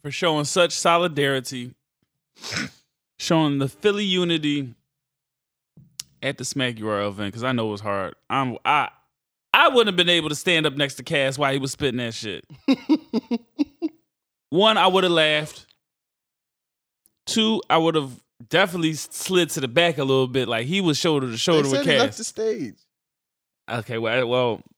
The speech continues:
Speaker 1: up until the point, listen, it was so bad, I had to leave out.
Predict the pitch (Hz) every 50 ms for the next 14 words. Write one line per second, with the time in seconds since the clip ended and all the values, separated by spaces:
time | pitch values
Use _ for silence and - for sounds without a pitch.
0 | _ _ - 185 180 196 175 196 196 175 156 190 160 160 180 165 139 160 - -
1 | - 285 359 349 311 - 254 226 190 196 190 180 175 165 - - _ _ - 214
2 | 233 233 220 208 202 185 170 170 165 156 151 143 139 139 113 92 -